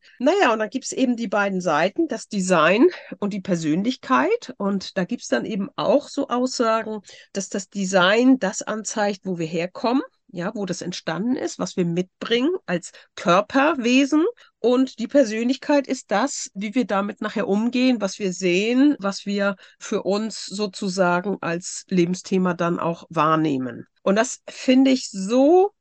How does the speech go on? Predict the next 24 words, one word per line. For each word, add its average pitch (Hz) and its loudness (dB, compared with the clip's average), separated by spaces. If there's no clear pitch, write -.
interessant, 262 0
da 214 -2
bin 220 -8
ich 208 -8
relativ 285 -2
spät - -2
drauf 160 -4
gestoßen 185 -4
und - -4
ich 202 -10
glaube, 277 2
das 285 0
ist - -10
auch 269 -2
nicht 247 0
Human 247 2
Design 220 -4
Allgemeinwissen. 196 -4
Und 202 0
das 277 0
habe 311 -2
ich - -6
halt 254 2
auch - -6